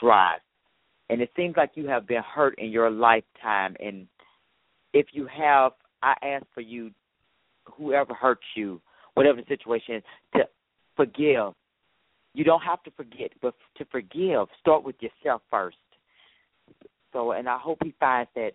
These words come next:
truly in his heart. I really will pray for you today. I'm not gonna give out his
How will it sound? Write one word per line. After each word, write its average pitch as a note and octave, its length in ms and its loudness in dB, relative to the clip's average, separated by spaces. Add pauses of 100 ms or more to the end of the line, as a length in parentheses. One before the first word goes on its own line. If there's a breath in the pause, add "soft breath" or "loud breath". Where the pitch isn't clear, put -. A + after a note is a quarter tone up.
(120)
truly C3 300 -6
in A2 60 -10
his A2+ 220 -6
heart. B2 200 4
I A2 200 4
really C#3 220 2
will A2+ 260 -6 (140)
pray C3 300 -2
for B2 60 -4
you A2+ 440 -4 (960 soft breath)
today. G#2+ 440 4
I'm G#2 180 0
not A#2+ 200 4
gonna B2 200 -2
give A#2+ 240 -4
out A2+ 180 4
his A2+ 120 -6